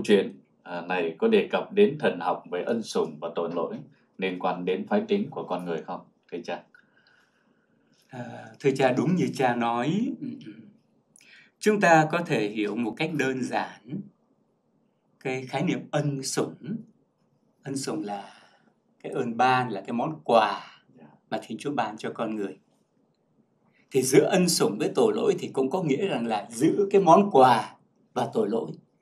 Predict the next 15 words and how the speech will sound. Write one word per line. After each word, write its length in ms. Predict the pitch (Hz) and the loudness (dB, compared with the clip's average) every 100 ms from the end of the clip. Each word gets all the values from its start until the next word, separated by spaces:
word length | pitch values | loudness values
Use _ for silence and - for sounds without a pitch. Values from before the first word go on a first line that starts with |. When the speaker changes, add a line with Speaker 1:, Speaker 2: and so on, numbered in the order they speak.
| _ _ _ _ _ _ _ _ _ _ _ _ _ _ _ _ _ - - - - - - _ - | _ _ _ _ _ _ _ _ _ _ _ _ _ _ _ _ _ -20 -18 -16 -18 -20 -20 _ 2
Speaker 2:
À, 180 | 147 | 6
như 180 | 143 156 160 | 10 10 8
chúng 160 | 185 | 4
ta 120 | 175 | 6
vừa 140 | 151 135 | 6 4
trình 160 | 127 117 | 4 4
bày 160 | 110 | 4
rằng 520 | 104 127 117 107 104 - - _ _ _ | 4 2 2 2 -2 -8 -16 _ _ _
việc 280 | - 123 127 127 | -6 2 2 4
con 200 | 147 147 | 4 6
người 420 | 113 107 98 95 - | 4 4 2 -2 -4
khác 280 | - 202 202 | 4 4 4
biệt 220 | 123 107 101 | 0 -2 -2
phái 360 | - 143 165 202 - | -4 -2 -2 -4 -4
tính, 360 | 170 254 - | -2 -2 -2